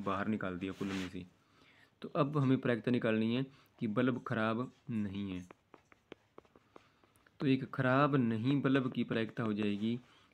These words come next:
कुल परिणाम, अनुकूल परिणाम पन्द्रह और कुल परिणाम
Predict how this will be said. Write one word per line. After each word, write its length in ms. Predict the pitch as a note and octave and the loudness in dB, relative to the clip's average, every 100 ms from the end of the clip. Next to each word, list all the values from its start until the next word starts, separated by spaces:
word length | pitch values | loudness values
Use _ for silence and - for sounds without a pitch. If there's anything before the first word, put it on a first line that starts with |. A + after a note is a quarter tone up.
| - | -6
कुल 220 | - B2+ | -2 0
परिणाम, 540 | B2+ A#2 A2+ A2+ G#2+ G#2+ - | 0 0 0 0 -2 -4 -4
अनुकूल 420 | C3 B2 B2 C#3 C3 | 0 0 2 2 2
परिणाम 380 | B2+ A#2 A2+ | 0 0 0
पन्द्रह 380 | G#2 B2 B2+ C3 | -2 -4 -2 -2
और 240 | B2+ - G#2+ | -2 -4 -4
कुल 240 | - G#2+ | -4 -4
परिणाम 420 | G#2 G#2 G#2 C3+ | -4 -4 -4 -6